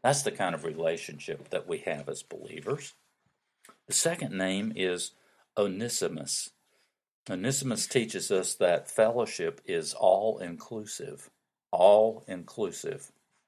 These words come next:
When it comes to fellowship, Paul's saying everybody's included. If you want to read a little bit more about Onesimus, well, read the book of Philemon.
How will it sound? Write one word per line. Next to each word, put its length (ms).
When 140
it 60
comes 220
to 80
fellowship, 560
Paul's 260
saying 340
everybody's 600
included. 680
If 140
you 100
want 300
to 80
read 240
a 60
little 260
bit 180
more 280
about 280
Onesimus, 760
well, 180
read 380
the 60
book 280
of 140
Philemon. 800